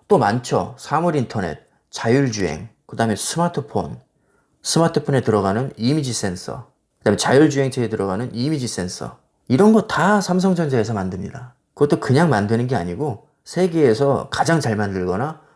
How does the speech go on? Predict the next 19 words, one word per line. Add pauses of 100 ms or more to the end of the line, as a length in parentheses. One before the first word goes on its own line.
뭐
이
위,
삼
위
이
정도
합니다. (720)
거의
모든
반도체
분야에서 (260)
세계에서
순위권
안에
웬만한
건
다
듭니다.